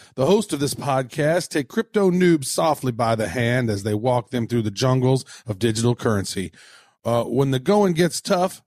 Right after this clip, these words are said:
the singing gets louder. You ask yourself, 'Why are these guys singing?'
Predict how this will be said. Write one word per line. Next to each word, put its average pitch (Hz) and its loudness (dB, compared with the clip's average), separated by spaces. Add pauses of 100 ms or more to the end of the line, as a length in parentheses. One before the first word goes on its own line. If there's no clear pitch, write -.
the 156 -8
singing 196 2
gets 156 -4
louder. 147 -2 (420)
You 127 -2
ask 139 -2
yourself, 127 -2 (200)
'Why 214 0
are 269 4
these 247 2
guys 233 0
singing?' 196 0